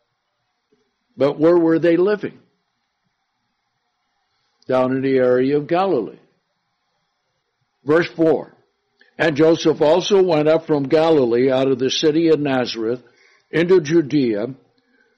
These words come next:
to the city of David, which is called Bethlehem, because he was from the house and lineage of David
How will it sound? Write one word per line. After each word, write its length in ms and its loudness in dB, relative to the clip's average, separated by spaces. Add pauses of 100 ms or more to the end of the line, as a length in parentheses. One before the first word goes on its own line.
to 140 2
the 140 0
city 400 0
of 140 -2
David, 400 0
which 260 -4
is 140 -6
called 400 -4
Bethlehem, 680 -2 (340)
because 440 -4
he 120 -4
was 360 -4 (140)
from 360 -2
the 160 0
house 480 -2 (260)
and 220 -4
lineage 480 0
of 140 -4
David 400 -2